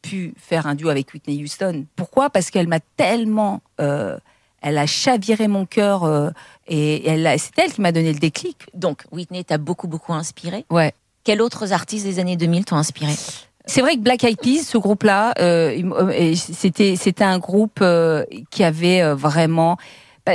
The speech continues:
Speaker 1: et, et une énergie sur scène. Ils regroupaient, euh, euh, un style musical à eux quatre, je crois, ou cinq, ils étaient,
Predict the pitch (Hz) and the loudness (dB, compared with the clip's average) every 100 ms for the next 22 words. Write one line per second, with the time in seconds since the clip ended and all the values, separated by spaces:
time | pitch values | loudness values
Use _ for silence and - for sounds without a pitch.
0 | - 196 202 202 196 196 226 226 202 175 | -2 -2 0 0 2 2 4 4 2 0
1 | 220 - 165 - 170 170 147 - - - | -2 0 -2 2 2 2 -2 -4 -14 -20
2 | _ _ 214 202 233 208 202 202 226 226 | _ _ 2 4 2 2 0 2 2 2
3 | 220 165 151 143 139 127 85 _ _ _ | 4 2 2 2 0 -2 -8 _ _ _
4 | - 170 160 165 - 185 190 - - 277 | 0 2 4 0 0 0 0 -4 -2 2
5 | 254 220 202 202 196 220 208 208 175 160 | 4 2 2 -2 0 2 2 4 2 2
6 | - 170 165 175 175 - 226 254 - - | 2 2 4 2 0 0 0 0 -8 -10
7 | - 196 190 175 156 214 226 247 190 180 | 0 2 2 0 -2 0 2 0 2 2
8 | 170 180 196 220 | 2 2 2 2